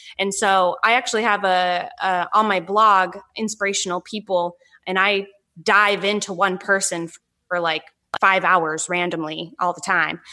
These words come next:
And so I, I love to draw inspiration from, um, Nipsey Hussle and Warren Buffett, uh, Kevin Johnson, who's C E O of Starbucks, and just, like, looking at other entrepreneurs.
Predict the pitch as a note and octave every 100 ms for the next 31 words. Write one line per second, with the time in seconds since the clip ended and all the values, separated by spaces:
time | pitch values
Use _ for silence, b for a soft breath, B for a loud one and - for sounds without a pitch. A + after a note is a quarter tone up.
0 | B B - F#3 F3 E3+ - F#3+ F3 G3+
1 | G#3+ G#3+ G3 G#3+ G#3 G#3 G#3 G#3 G#3 G#3
2 | G3 G3+ G3 F#3+ G3+ G3+ G3+ F#3+ F3 F3
3 | F3 F3 b b - F3+ E3+ D#3 G#2 G#2
4 | - _ _ - G#3 G#3 - F#3+ A3 G#3
5 | - G#3 G3+ G3+ F#3 G3+ G#3+ G#3+ G#3 G#3+
6 | G#3+ G#3+ G#3 F#3 - - F#3+ F3 E3+ -
7 | A#3+ A3 G#3 G3 G#3+ G#3+ G#3+ G#3 G#3 F#3+
8 | G#3+ G3 G#3 G3+ F#3 - G#3 G#3+ G#3 F3
9 | - B B B G3 G3 G3+ - G#3+ G#3
10 | G3+ A3+ A3+ A3 G#3 - G#3 G#3+ G3 G#3
11 | - - G3+ G3+ G3+ G3